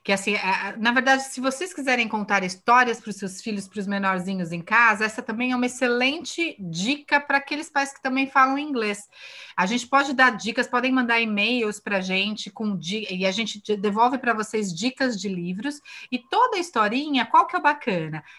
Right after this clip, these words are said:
É a gente fazer a leitura, mas sempre ter uma participação do filho. Então, olha, eu, eu faço personagem tal e você faz tal personagem. Toda vez que esse personagem conversar,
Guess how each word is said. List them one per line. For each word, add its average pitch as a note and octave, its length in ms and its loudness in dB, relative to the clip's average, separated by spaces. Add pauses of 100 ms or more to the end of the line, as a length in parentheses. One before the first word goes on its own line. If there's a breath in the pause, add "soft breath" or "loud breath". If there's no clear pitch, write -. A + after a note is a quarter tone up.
É F3+ 120 0
a F3+ 60 4
gente A#3+ 480 -2
fazer B3 280 0
a A#3 40 2
leitura, B3 560 -2
mas A#3 220 -2
sempre - 380 -8 (120)
ter F4+ 380 -2 (260 soft breath)
uma B3 160 0
participação C4+ 760 2
do C4+ 100 2
filho. A#3 500 -2 (240 soft breath)
Então, A#3 260 0
olha, F#3+ 440 4
eu, A3 280 0
eu A3+ 120 0
faço - 320 0
personagem G#3 540 -2
tal B3 200 4
e C4 40 2
você C4 240 -4
faz - 220 -4
tal C4+ 160 0
personagem. C4+ 600 -2
Toda G#3+ 400 -2
vez A#3 220 -2
que A#3 80 -6
esse A3 100 -8
personagem F#3 600 -4
conversar, G3+ 800 2